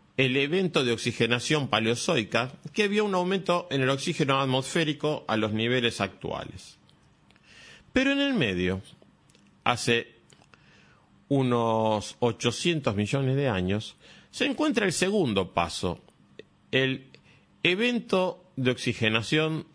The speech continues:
del neoproterozoico, o noe,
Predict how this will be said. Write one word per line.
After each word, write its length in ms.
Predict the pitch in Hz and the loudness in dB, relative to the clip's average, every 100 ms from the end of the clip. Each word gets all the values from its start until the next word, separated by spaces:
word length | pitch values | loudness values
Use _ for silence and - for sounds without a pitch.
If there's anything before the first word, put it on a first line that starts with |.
| _ | _
del 460 | - 107 110 110 135 | -4 0 2 2 2
neoproterozoico, 1500 | 156 147 139 98 101 92 98 95 - 69 58 - - - - _ _ _ _ _ _ _ _ - | 2 0 2 2 2 2 2 2 -2 -6 -6 -12 -18 -18 -20 _ _ _ _ _ _ _ _ -4
o 140 | 104 107 | 0 2
noe, 480 | 113 95 82 87 | 0 0 -4 -6